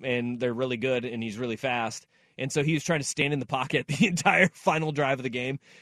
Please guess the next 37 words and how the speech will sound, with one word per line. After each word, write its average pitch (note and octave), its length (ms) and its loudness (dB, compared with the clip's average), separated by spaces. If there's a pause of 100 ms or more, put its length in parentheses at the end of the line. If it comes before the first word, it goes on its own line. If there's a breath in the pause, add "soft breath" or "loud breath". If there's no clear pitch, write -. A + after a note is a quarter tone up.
(120 soft breath)
and E3+ 200 4
they F3 140 8
ended D#3+ 200 4
up, D3 220 4
uh, C3+ 360 8
on C#3 120 -2
the C3 80 -2
two-yard B2+ 420 0
line G#2+ 320 -4
instead C#3+ 300 0
of C3 80 -4
throwing D3 280 4
to C3 60 -6
the B2 160 -2
end C3+ 140 0
zone A#2 280 0 (340 soft breath)
on A#2+ 360 0
a, A#2 300 4
uh, G#2+ 280 0 (160)
with A2+ 180 -4
two D3+ 160 -4
seconds C3 340 -2
to A2 80 -10
go A#2+ 180 2
from A2+ 280 -2
the, G#2+ 180 -4
like, G#2 300 -6
fifteen-yard A2+ 640 -2
line. G2+ 260 -4 (340 soft breath)
He C3 160 -2
decided, A2+ 680 0
uh, G2+ 240 -2
he A#2+ 160 -4
was A2 140 -2
gonna G#2+ 220 -4
check - 300 -4
down G#2 400 -4